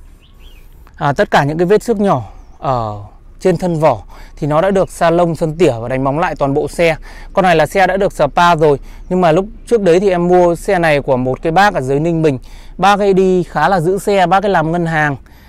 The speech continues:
bác ấy chơi ở trong cái hội Navara này. Nói chung là bác rất, à, thích cái dòng xe này. Đây, bác ấy đi, bác rất là giữ gìn. Các bác nhìn này, thân vỏ của nó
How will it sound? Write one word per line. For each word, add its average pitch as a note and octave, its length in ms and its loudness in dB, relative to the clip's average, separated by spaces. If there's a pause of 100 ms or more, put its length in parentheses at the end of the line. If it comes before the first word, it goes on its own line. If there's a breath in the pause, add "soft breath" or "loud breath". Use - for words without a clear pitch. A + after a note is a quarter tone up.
(120 soft breath)
bác G3 160 0
ấy G3+ 140 2
chơi F#3 240 2
ở C3 80 4
trong D3+ 200 0
cái E3+ 100 0
hội F3+ 140 -2
Navara E3+ 520 2
này. D3+ 240 -2 (640 soft breath)
Nói D3 120 -4
chung G3 160 2
là D3+ 80 0
bác E3+ 180 2
rất, G#3 240 -2
à, F3+ 280 -2
thích G#3+ 160 -6
cái G#3+ 100 -4
dòng D3+ 200 -2
xe E3 180 -2
này. D3+ 160 -2 (1700)
Đây, C#3+ 180 -4 (360)
bác E3+ 220 -4
ấy F#3+ 120 -4
đi, F3 220 2
bác F3+ 140 0
rất G#3+ 160 -2
là F#3+ 80 2
giữ E3 200 0
gìn. D#3+ 300 2 (120)
Các E3+ 60 -8
bác F#3 120 0
nhìn E3 180 -2
này, C3 160 -6 (300 soft breath)
thân E3 220 -2
vỏ C3 280 2
của B2+ 160 -6
nó D3 460 -2